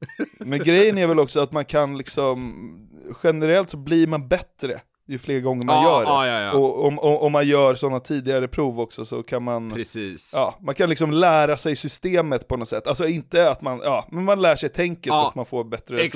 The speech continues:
Speaker 1: Exakt, man lär väl
Speaker 2: Jag
Speaker 1: sig
Speaker 2: tyck-,
Speaker 1: hur man
Speaker 2: jag,
Speaker 1: ska
Speaker 2: jag
Speaker 1: tänka.
Speaker 2: kommer ihåg att jag tyckte svenskan var svårast, tror jag.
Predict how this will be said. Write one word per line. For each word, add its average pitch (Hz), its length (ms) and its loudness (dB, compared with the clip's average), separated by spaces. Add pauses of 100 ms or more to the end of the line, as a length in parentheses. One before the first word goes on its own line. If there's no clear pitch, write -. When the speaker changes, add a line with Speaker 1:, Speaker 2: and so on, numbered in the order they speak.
(140)
Speaker 1:
Exakt, 117 140 -2
man 156 160 -2
lär 156 180 0
väl 135 240 -4
Speaker 2:
Jag 151 160 4
Speaker 1:
sig - 20 0
Speaker 2:
tyck-, 240 100 0
Speaker 1:
hur 113 60 -10
man - 60 -2
Speaker 2:
jag, 156 100 0
Speaker 1:
ska - 80 -16
Speaker 2:
jag 117 60 -2
Speaker 1:
tänka. - 140 2
Speaker 2:
kommer 277 160 2
ihåg 214 100 4
att 147 100 0
jag 160 120 2
tyckte 147 220 -4
svenskan 202 880 -2
var 175 80 -2
svårast, 101 600 -6
tror - 120 -8
jag. 90 100 -10